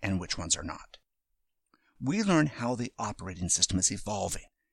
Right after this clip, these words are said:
Continuous learning is the objective of our innovation activities, and it is more powerful than the solution itself. Learning means successes.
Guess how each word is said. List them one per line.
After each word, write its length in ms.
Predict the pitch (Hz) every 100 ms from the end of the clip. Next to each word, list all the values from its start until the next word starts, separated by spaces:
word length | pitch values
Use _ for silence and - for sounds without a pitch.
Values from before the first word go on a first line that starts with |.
| _ _ -
Continuous 580 | 127 123 185 254 262 165
learning 380 | 139 120 113 -
is 140 | 113
the 140 | - 113
objective 540 | 117 - 120 - 90
of 120 | 101
our 180 | 107 98
innovation 480 | 95 95 101 - 95
activities, 540 | 87 - 120 95 - - - -
and 140 | 120
it 100 | 120
is 220 | 120 113 135
more 240 | 147 220
powerful 560 | - - 101 175 117 104
than 160 | 113
the 80 | 113
solution 420 | - 113 104 95
itself. 460 | 90 - 80 - - _ _ _ _ _ _ _ _ _ 127
Learning 520 | 127 160 185 208 202
means 300 | 123 127 135
successes. 680 | - - - 123 - 80 -